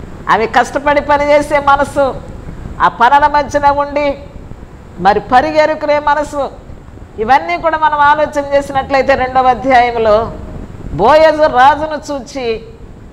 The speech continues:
"మరి నా కుమారి, నా మాట వినుము, దీనిని విడిచి వేరొక పొలములోనికి నువ్వు వెళ్ళొద్దు, నీవు నా చేలోనే, నా ఆధీనంలోనే,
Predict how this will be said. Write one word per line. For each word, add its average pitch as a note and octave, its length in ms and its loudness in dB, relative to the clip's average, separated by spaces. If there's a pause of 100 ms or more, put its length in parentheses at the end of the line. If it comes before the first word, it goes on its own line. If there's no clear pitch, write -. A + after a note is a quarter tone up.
(300)
"మరి G3+ 320 0
నా A3 220 4
కుమారి, D#4 520 2
నా D4+ 180 2
మాట D4+ 320 4
వినుము, D#4 420 -2 (1600)
దీనిని D#4+ 420 2
విడిచి D4+ 500 0
వేరొక D4+ 440 2
పొలములోనికి D#4 720 0
నువ్వు D4+ 200 -6
వెళ్ళొద్దు, D4+ 640 2
నీవు D4 260 -2
నా C#4 360 2 (100)
చేలోనే, D#4 800 0 (1160)
నా G#3 240 4 (320)
ఆధీనంలోనే, C#4+ 960 0